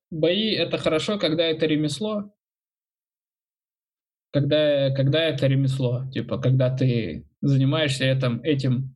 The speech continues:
вот в профессиональном русле. Когда ты, э, идешь полгода, занимаешься в зале, а потом идешь на улице и возле бара кому-то даешь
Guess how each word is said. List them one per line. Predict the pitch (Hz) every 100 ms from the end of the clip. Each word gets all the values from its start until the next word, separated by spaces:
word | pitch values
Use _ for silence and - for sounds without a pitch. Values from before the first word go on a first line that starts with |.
| -
вот | 135 131
в | - _ -
профессиональном | 135 135 135 131 123 123
русле. | 120 - -
Когда | 135 135
ты, | 135 135 127 113 82
э, | 143 135 131
идешь | 156 151 151 139
полгода, | 151 143 143 139 135
занимаешься | 135 139 139 135 131 139 131
в | 131
зале, | 139 143 147 135 127
а |
потом | 131 135 139 135
идешь | 135 131
на | 143
улице | 143 135 131 135
и |
возле | 131 135 135
бара | 135 135 131
кому-то | 135 135 131
даешь | 135 131 135